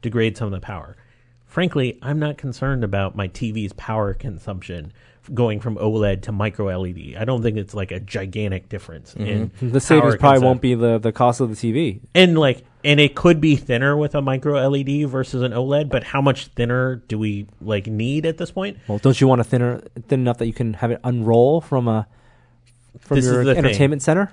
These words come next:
Speaker 1: I actually think that's kinda cool. But, uh, I think that you still have the same burnout problems. Like, if a pixel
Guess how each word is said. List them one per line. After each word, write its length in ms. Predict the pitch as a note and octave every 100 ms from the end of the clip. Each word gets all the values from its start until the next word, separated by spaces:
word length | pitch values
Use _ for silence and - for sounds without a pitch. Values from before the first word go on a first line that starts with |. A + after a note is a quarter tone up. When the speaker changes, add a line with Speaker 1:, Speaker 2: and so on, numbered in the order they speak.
| -
Speaker 1:
I 120 | C3+
actually 240 | C3+ - B2
think 180 | G#2+
that's 160 | G2 -
kinda 180 | G#2+ F#2
cool. 180 | - - -
But, 260 | D#3 C3 - - -
uh, 280 | E3 D3 C#3+ B2+ - _ _ - -
I 120 | D#3
think 240 | D#3 F#3+ F3+
that 120 | E3+
you 160 | E3 E3
still 200 | G#3 G3+
have 120 | F3+
the 80 | D#3
same 300 | D#3 D#3 C3+
burnout 400 | C3 D3 G2+ -
problems. 340 | F#2+ F2+ F#2
Like, 300 | G#2+ G2 -
if 160 | B2 C3
a 60 |
pixel 560 | A#2+ D#3+ - D3 B2